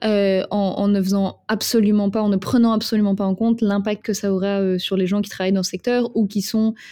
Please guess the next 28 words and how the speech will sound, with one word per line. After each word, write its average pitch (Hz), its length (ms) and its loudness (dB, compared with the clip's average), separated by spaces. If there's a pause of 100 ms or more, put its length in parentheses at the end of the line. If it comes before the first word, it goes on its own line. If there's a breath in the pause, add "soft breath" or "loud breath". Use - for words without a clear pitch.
(260 loud breath)
euh, 202 100 0
dépendants, 202 480 2
en 269 60 2
fait, 196 160 0
de 190 80 0
ce 185 100 -6
secteur. 185 380 -6 (400 loud breath)
Et 202 100 0
un 196 120 2
exemple 190 400 -2
parfait, 190 320 -2
c'était 202 240 -2
la 185 100 0
crise 196 220 -2
des 190 140 2
gilets 185 260 0
jaunes. 247 300 4 (380 loud breath)
Euh, 185 360 -2
on 202 140 2
a 196 120 2
voulu 208 460 2
donc 190 220 0
mettre 202 200 0
une 208 80 2
taxation 202 400 -2
sur 202 120 -4
le 190 80 0
carburant 190 520 -2